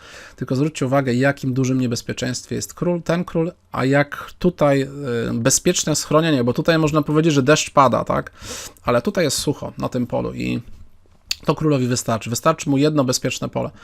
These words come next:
E, na gońca D cztery jest po prostu szach. Jeżeli hetman się zasłoni, to oczywiście goniec B pięć z wygraną,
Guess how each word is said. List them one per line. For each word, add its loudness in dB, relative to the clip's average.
E, 2
na 6
gońca 4
D 6
cztery 2
jest 0
po -2
prostu -4
szach. 0
Jeżeli 6
hetman 0
się 2
zasłoni, 2
to 2
oczywiście -2
goniec 0
B -2
pięć -2
z -6
wygraną, -2